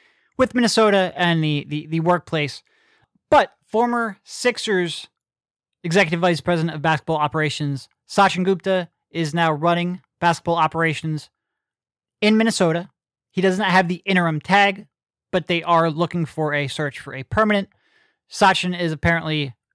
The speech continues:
one, uh, in the running for that. The search hasn't really started yet. But the reports are that Sachin Gupta will have, um, control to,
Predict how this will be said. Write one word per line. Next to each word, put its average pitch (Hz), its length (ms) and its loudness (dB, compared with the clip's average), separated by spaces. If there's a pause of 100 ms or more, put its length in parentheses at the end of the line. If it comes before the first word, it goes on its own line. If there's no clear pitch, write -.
(100)
one, 208 300 4
uh, 196 240 4
in 208 460 0
the 226 80 2
running 202 420 2
for 190 240 2
that. 165 260 2 (320)
The 160 140 0
search 170 300 0
hasn't 156 340 2
really 139 180 -6
started 165 480 0
yet. 151 200 -2 (1080)
But 285 220 4
the 214 100 -4
reports 226 380 0
are 185 520 2
that 175 240 2
Sachin 180 560 0 (120)
Gupta 160 420 -2
will 208 260 0
have, 151 440 0 (220)
um, 139 640 -4 (720)
control 254 460 2
to, 233 300 -4